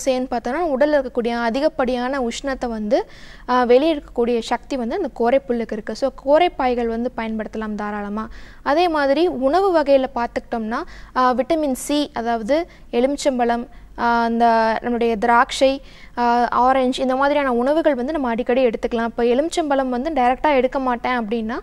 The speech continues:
சுடு தண்ணி, ஒரு கிளாஸ் சுடு தண்ணியில ஒரு அரை எலுமிச்சம்பழத்தை வந்து புழிஞ்சு, அதை வந்து டெய்லியுமே ரெகுலரா எடுத்துக்கலாம். அப்படி எடுக்கும் பட்சத்துல நம்மளுடைய பாடியோட இம்யூன் சிஸ்டம் நல்லாவே அதிகப்படும். இது போக நம்மளுடைய ஆர் ஜி ஆர் மருத்துவமனையில பார்த்தீங்கன்னா,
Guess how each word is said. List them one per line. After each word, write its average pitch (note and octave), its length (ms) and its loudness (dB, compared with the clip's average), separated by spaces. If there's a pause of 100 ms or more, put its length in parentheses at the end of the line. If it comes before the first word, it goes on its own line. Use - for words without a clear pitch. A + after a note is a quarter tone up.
(260)
சுடு D#4+ 320 0
தண்ணி, D4+ 260 2
ஒரு A#3 200 2
கிளாஸ் B3+ 260 2
சுடு B3 240 -4
தண்ணியில B3 300 0
ஒரு F4+ 120 0
அரை B3+ 300 4
எலுமிச்சம்பழத்தை C4 720 0
வந்து A#3+ 280 -4
புழிஞ்சு, B3 380 -2 (320)
அதை C4+ 220 6
வந்து C4 180 2
டெய்லியுமே B3 520 2
ரெகுலரா A3+ 420 -2
எடுத்துக்கலாம். G#3 340 -10
அப்படி C4+ 300 -2
எடுக்கும் D4+ 380 0
பட்சத்துல A#3 360 -4
நம்மளுடைய A#3+ 640 -4
பாடியோட C#4 440 2
இம்யூன் A#3+ 440 -2
சிஸ்டம் C4+ 380 -8
நல்லாவே A#3 380 -2
அதிகப்படும். G#3+ 540 -10 (380)
இது C#4 220 0
போக D4+ 420 2
நம்மளுடைய C4 300 -2
ஆர் B3 300 2
ஜி E4+ 160 0
ஆர் E4+ 120 2
மருத்துவமனையில C4+ 640 -2 (100)
பார்த்தீங்கன்னா, A3+ 560 -4